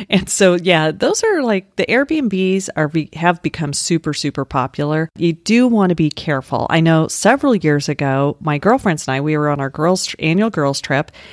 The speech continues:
and we had found a home rental in Austin. And at the time, this was when the Airbnbs were just kinda starting. So it's just like, "Okay, we're gonna venture out. We're gonna give this a shot," 'cause we were trying to stay within a budget.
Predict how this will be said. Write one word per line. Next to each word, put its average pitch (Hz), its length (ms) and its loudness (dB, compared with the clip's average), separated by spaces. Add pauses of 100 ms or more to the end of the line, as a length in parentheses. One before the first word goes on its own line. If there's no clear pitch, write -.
(200)
and 156 500 2
we 202 240 2
had 196 160 4
found 165 440 2
a 160 40 -2
home 220 340 2
rental 147 460 -2
in 151 240 -2
Austin. - 540 -6 (420)
And 170 100 2
at 165 120 -2
the 160 80 0
time, 294 380 0
this 240 200 2
was 277 220 0
when 160 260 2
the - 80 -6
Airbnbs 151 580 0
were 143 120 -4
just 151 320 -2
kinda 151 180 -2
starting. 135 500 0
So - 140 0
it's 151 140 2
just - 140 -4
like, 143 120 -2
"Okay, 180 300 -4
we're 170 160 -2
gonna 262 180 0
venture 143 400 -4
out. 131 160 -4
We're 185 140 0
gonna 180 140 0
give 151 160 -2
this 147 200 -4
a - 40 -8
shot," 135 380 -2
'cause - 140 -6
we 196 100 2
were 214 80 2
trying 165 220 -2
to 147 60 -4
stay 147 240 -2
within 160 260 -2
a 208 60 0
budget. 143 400 -2